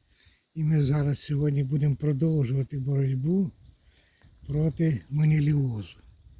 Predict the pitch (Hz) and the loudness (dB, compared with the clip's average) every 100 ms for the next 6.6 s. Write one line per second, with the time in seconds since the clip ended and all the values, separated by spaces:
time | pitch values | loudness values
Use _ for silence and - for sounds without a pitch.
0 | _ _ - _ _ 180 190 185 - 190 | _ _ -20 _ _ 2 4 4 4 4
1 | 151 - 123 - _ _ - - _ - | 4 -2 -8 -10 _ _ -20 -20 _ -20
2 | - _ - 143 143 - 160 147 147 - | -20 _ -10 -4 -2 0 2 2 2 0
3 | 160 151 135 135 147 139 - - 147 113 | -2 0 2 0 -2 -2 -4 -4 -6 -6
4 | 113 101 123 170 190 190 170 175 - 170 | -8 -10 -4 -4 2 2 2 0 -2 -4
5 | - 165 - 156 120 - - - 135 156 | -2 -4 -2 -4 -4 -10 -20 -8 0 2
6 | 160 160 156 135 98 | 4 4 2 0 -2